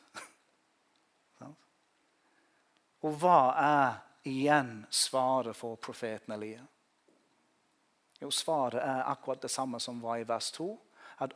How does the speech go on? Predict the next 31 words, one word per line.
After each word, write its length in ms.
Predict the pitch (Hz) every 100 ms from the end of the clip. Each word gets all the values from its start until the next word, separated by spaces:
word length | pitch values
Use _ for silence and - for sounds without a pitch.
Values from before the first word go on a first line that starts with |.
| 165
også 380 | - - 131 135
i 320 | 170 160 127
de 220 | 139 139
sesongene 640 | 131 143 139 139 123 123 160 - - - - _ -
som 260 | - 139
hvor 160 | 135 135
du 80 | 135
kjenner, 460 | - 156 151 131
«Nå, 340 | 127 135 131 139
nå 160 | 139 131 127
er 80 |
det 120 | 123 120 - -
tørt, 540 | 175 - - - - -
nå 460 | 139 135 123 127 139
går 200 | 139 131
jeg 180 | 123 117 -
fast, 680 | - 185 175 - - - -
nå, 180 | 139 135 123 - - - - -
jeg, 200 | 151 139
jeg, 180 | - 135 -
jeg, 140 | 135
jeg 180 | 151 -
savner 640 | - - - 156 131 135
liv, 520 | 131 143 175 185 185 - - - - -
jeg 100 | 127
savner 380 | 147 139 139 127
vatten», 640 | 170 - - - 175 185 180 - - - -
så 400 | - - 175 143
er 120 | 160 147
svaret 480 | - 147 147 143
igjen, 300 | 139 156 175